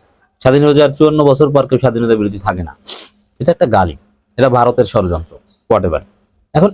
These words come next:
এই জায়গায় স্বাধীনতা বিরোধী রাজাকারদের দল, এটা বিএনপি বলে বা বলবে।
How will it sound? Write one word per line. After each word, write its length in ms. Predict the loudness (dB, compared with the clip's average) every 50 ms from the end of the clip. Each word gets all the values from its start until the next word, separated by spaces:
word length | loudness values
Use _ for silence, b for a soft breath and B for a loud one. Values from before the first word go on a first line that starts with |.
| 2
এই 180 | 2 4 4 4
জায়গায় 440 | 4 2 2 2 2 0 0 -2 -6 -10 _ B B B B B B _ _ _ _ _ _ _ _ _ _ _ _ _ _ _ _ _ _ -4
স্বাধীনতা 440 | -2 -2 0 2 2 2 2 2 2
বিরোধী 240 | 2 2 2 4
রাজাকারদের 600 | 4 4 4 4 2 2 2 2 2 2 0 2 4
দল, 260 | 4 4 4 2 -2 -6 _ _ _ _ _ _ _ _ _ _ _ _ _ _ _ _ _ _ _ _ _ _ _ -10 -10 -10 -12 -16 -18 -16 -2 -2
এটা 180 | 0 2 2
বিএনপি 340 | 4 4 4 4 4 2 2
বলে 300 | 4 4 4 4 4 4
বা 160 | 4 2 2
বলবে। 360 | 2 2 2 2 0 -2 -6